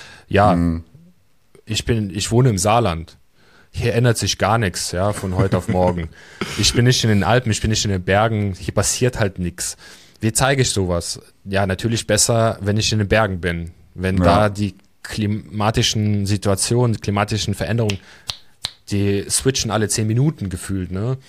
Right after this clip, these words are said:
Speaker 1: Ja, dann sage ich, okay, pass auf, ja, ich weiß, wir sind im Urlaub und wir müssen das dann aber da machen, weil dann kann es halt am allerbesten filmen und am schnellsten, weil dann muss ich mir nichts ausdenken. Ich fahre in den, in, in die Berge,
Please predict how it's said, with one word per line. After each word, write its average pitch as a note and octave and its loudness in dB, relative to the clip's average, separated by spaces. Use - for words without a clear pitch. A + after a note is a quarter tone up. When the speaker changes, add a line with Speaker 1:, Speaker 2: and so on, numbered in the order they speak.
Speaker 1:
Ja, G#2+ 2
dann G2 0
sage A2+ 2
ich, A2 -2
okay, C3 0
pass G#2 0
auf, C3 2
ja, G#2+ 0
ich A#2+ -2
weiß, G#2 -2
wir G#2+ -4
sind G2+ -4
im G#2+ -4
Urlaub A#2 2
und G2 -8
wir G2+ -4
müssen G#2 -2
das F#2 -4
dann F#2+ -2
aber F#2 -2
da C3 2
machen, G#2 -2
weil F#2 -4
dann F#2 -8
kann G#2+ -8
es G#2 -6
halt F2+ -6
am F2 -10
allerbesten G#2+ -2
filmen G2 -2
und G#2+ -4
am F#2 -2
schnellsten, A#2+ -2
weil G2 2
dann G2+ -2
muss B2 2
ich C3+ -2
mir A#2+ 0
nichts A#2+ -2
ausdenken. B2 -4
Ich - -6
fahre A2 0
in A2 -4
den, G2 -8
in, D2+ -18
in G#2+ -8
die G#2 -2
Berge, B2+ 0